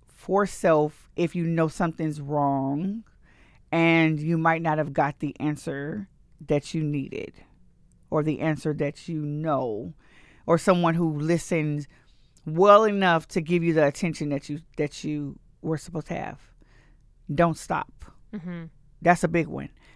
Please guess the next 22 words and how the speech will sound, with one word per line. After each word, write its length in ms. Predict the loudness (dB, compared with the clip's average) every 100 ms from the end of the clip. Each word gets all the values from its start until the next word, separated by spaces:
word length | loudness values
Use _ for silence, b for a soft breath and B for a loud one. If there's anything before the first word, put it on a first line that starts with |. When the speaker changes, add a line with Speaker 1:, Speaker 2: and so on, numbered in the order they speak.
| b
Speaker 1:
Just 180 | 0 2
because 300 | 2 2 2
one 260 | 0 -2 -2
person 300 | -4 -4 -4
say, 100 | 0
"Oh, 200 | 2 4
no, 240 | 4 4
no, 180 | 2 2
there's 240 | 2 2
nothing 220 | -2 -4 0
wrong 140 | 0
with 100 | -2
that. 160 | -2 -2
That's, 260 | -2 -6 B B B
you 100 | 0
know, 160 | 2 4
that's 240 | 4 2
how, 300 | 2 4 4
you 160 | 0 2
know, 80 | 6
that 180 | 6 6
goes." 480 | 4 4 -4 -14